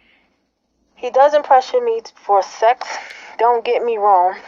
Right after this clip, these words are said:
We have loads of out-of-the-world sex. However, in science speak, the dependent frequency is produced by the independent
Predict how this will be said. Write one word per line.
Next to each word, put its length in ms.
We 140
have 240
loads 340
of 200
out-of-the-world 840
sex. 420
However, 420
in 200
science 440
speak, 340
the 200
dependent 680
frequency 560
is 240
produced 500
by 200
the 180
independent 640